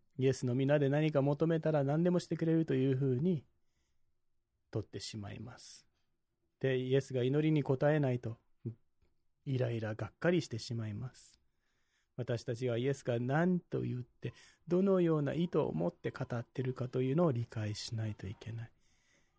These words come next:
イエスが私たちの欲しいもの何でもあげるよというふうに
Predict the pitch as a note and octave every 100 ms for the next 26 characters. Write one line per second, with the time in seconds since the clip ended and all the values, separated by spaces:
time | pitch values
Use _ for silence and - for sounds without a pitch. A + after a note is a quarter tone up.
0 | _ _ _ C3+ C3 B2+ B2 A#2 B2 C#3+
1 | C#3+ C3 C3+ B2+ B2 - D3 C3+ C3 B2+
2 | D3 E3+ F3 F3 - D3 D#3+ E3+ F3 E3+
3 | E3+ _ _ _ _ _ _ _ - C3
4 | B2+ A2 A#2+ B2 F#3+